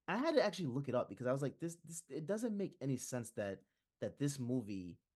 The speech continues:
is blurry, right?" No, that was a style he wanted. He wanted, he wanted a distorted retro look, um, using the anamorphic lens and all that other stuff. And it just, like,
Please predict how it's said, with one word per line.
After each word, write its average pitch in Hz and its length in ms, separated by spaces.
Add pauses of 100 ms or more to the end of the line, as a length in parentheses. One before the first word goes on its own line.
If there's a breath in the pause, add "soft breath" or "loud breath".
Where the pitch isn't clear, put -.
(240)
is 110 200
blurry, 127 480
right?" 101 380 (580)
No, 233 260
that 131 180
was 139 120
a 131 60
style 123 320
he 113 160
wanted. 107 360
He 107 100
wanted, 104 380
he 110 160
wanted 127 360
a 110 220
distorted 131 600
retro 107 540
look, 95 480 (880)
um, 92 600 (140)
using 107 380
the 98 60
anamorphic 104 560
lens 98 440
and 95 160
all 92 140
that 92 80
other 90 140
stuff. 95 340
And 98 100
it 107 160
just, 131 200
like, 127 240